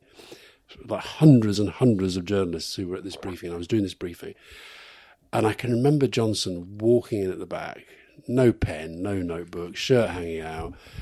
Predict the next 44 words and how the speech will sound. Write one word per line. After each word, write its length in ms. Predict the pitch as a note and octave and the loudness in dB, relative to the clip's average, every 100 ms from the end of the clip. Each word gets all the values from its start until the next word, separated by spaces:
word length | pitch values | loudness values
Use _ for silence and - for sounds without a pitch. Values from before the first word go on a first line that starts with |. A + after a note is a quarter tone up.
| - - - | -12 -12 -4
and 140 | A#2+ A#2+ | 0 2
just 180 | E3 | 2
sort 160 | - C3 | 4 2
of 160 | G#2 - | 2 0
chuntering 760 | - D3+ C#3 - F#2 D#2 E2 | 6 8 8 6 -2 -2 -6
and 160 | E2 E2+ | -6 -4
giving 260 | G#2 F#2 F#2 | -4 -2 -4
a 80 | |
kind 220 | E2+ A2 F#2 | -4 -2 -2
of 200 | F2 G2 | 0 2
running 300 | G2 F#2 F2+ | 2 0 -2
commentary. 580 | G#2+ G2 F2 - E2+ | -2 -2 -2 -4 -8
And 360 | E2 E2 D#2+ - - - - - - _ _ _ - | -8 -10 -12 -14 -20 -20 -20 -20 -20 _ _ _ -4
from 340 | - F#3+ G3 | 6 10 10
this, 400 | C#3+ A#2 - - - - - - - | 10 10 6 4 0 -20 -20 -20 2
and 120 | D#3+ | 10
I 40 | G3+ | 12
remember 280 | A#3 B3+ A#3+ | 12 12 12
all 140 | A3+ | 12
the 100 | G#3 | 12
other 140 | F#3 D3+ | 10 8
Brussels 600 | A#2+ - F3 - B2+ G#2 | 6 6 6 6 0 2
journalists 600 | D3 D3 G#2+ F#2 F2+ - _ _ _ - - | 6 6 6 0 -4 -10 _ _ _ -20 -14
literally 600 | F3 F#3 A3 A#3 - B2+ G#2+ | -4 2 4 4 2 -2 0
thought 260 | A#2+ F#2+ | 0 0
he 140 | A2 G#2 | -2 -2
was 180 | G#2 | -2
a, 120 | G2+ G2+ _ - - - - - | -4 -8 _ -20 -18 -16 -14 -10
a 60 | |
joke 460 | G#2+ B2+ A2+ F#2+ - | -4 2 2 0 -4
and 220 | D3+ D3+ C#3+ | 0 0 2
a 40 | |
charlatan. 560 | F#3+ G#3+ A#3 - - - _ _ _ _ _ _ - - - - | 0 0 0 0 -4 -8 _ _ _ _ _ _ -20 -20 -16 2
So 180 | F#3+ | 6
I 40 | G#3 | 6
didn't 220 | B3+ A3 | 6 10
really 220 | F#3 E3 | 12 12
have 160 | C#3 C3+ | 10 8
much 240 | C3 C#3+ | 8 6
of 100 | A2+ | 4
a 60 | G#2+ | 6
relationship 560 | G#2 A2 G#2+ G#2 - D#2 | 8 6 6 0 -4 -6
with 140 | D2+ | -8
him. 160 | G2+ | -12